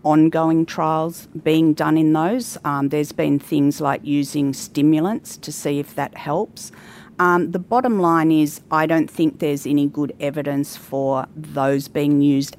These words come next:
outside of a clinical trial at the moment.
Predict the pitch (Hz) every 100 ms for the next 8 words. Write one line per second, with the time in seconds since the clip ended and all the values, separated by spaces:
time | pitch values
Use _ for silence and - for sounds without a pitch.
0 | - 139 135 - - 139 135 135 - -
1 | - 156 151 - 156 139 143 147 - -
2 | 135 131 139 - - - 135 - 127 127
3 | 127 127 143 -